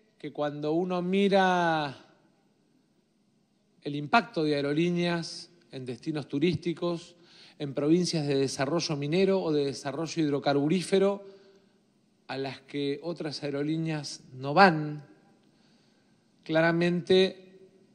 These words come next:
en el octavo país en territorio del mundo, como es la Argentina,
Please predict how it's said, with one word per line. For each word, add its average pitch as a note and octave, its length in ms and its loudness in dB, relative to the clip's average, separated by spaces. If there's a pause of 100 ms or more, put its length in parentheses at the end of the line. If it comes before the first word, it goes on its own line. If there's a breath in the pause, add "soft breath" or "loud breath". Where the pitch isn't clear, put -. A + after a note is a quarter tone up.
(160)
en C#3 80 -6
el C3 140 0
octavo E3+ 440 2
país F#3 560 4
en C3+ 200 -10
territorio D3 580 0
del D#3 140 2
mundo, E3 420 -2
como B2+ 200 -8
es C3+ 80 -8
la D3+ 80 -2
Argentina, E3+ 680 -4